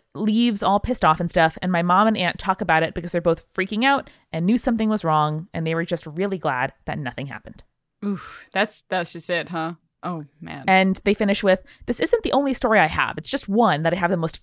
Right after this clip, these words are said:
Speaker 1: facts about. I'm also trying to get more facts for a story about how my brother had a demon as an imaginary friend when he was little.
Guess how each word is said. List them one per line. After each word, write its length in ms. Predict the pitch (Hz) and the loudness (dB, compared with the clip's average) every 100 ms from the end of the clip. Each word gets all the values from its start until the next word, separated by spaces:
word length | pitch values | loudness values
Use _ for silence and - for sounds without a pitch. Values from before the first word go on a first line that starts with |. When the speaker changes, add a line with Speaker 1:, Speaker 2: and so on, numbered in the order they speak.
| - | 0
Speaker 1:
facts 280 | 180 - | 0 -2
about. 380 | - - - - - - - | -6 -4 -6 -8 -20 -12 -2
I'm 120 | 202 | 0
also 200 | 320 - | 2 0
trying 240 | 381 302 254 | 0 2 2
to 40 | |
get 120 | 233 | 2
more 180 | 202 214 | 2 2
facts 380 | - 190 - - | 2 0 0 -4
for 100 | 202 | -2
a 60 | 190 | 0
story 260 | 208 196 | 2 0
about 200 | 190 180 | 2 0
how 100 | 185 | 2
my 100 | 190 | 0
brother 300 | 185 294 240 | 2 2 2
had 160 | 247 254 | 2 0
a 60 | 226 | 0
demon 420 | 269 311 233 202 | -2 2 2 2
as 140 | 185 | 2
an 80 | 208 | 2
imaginary 500 | 196 165 - 190 190 | 2 0 -2 0 -2
friend 260 | - 151 151 | 0 -2 -2
when 120 | 165 | -4
he 120 | 170 | -2
was 160 | 170 - | -2 -2
little. 300 | 135 - | -4 -6